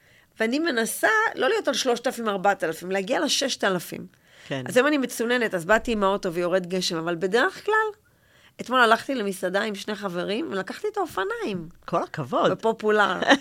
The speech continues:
Speaker 2: <laughs>
Speaker 1: אז, אמ, אחלה מקום.
Speaker 2: אז בעצם אלה, אלה שבעת ה-,
Speaker 1: כן.
Speaker 2: הרבדים האלה, שהם, אה, מומלצים כדי איכשהו, אה,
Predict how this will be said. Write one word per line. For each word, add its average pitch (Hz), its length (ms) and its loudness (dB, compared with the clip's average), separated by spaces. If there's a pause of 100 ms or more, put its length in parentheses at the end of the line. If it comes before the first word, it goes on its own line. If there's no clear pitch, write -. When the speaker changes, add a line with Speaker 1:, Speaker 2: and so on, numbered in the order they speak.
(320)
Speaker 2:
<laughs> - 500 -4
Speaker 1:
אז, 220 360 2 (120)
אמ, 226 680 0 (420)
אחלה 226 240 0
מקום. 202 300 -2 (140)
Speaker 2:
אז 160 120 -2
בעצם 226 340 4
אלה, 294 360 6 (100)
אלה 277 320 6
שבעת 220 680 2
ה-, 175 640 4
Speaker 1:
כן. 175 60 2
Speaker 2:
הרבדים 175 680 4
האלה, 165 380 6 (760)
שהם, 165 520 0 (100)
אה, 170 120 2
מומלצים 180 640 2
כדי 190 320 2
איכשהו, 285 680 2
אה, 185 60 -2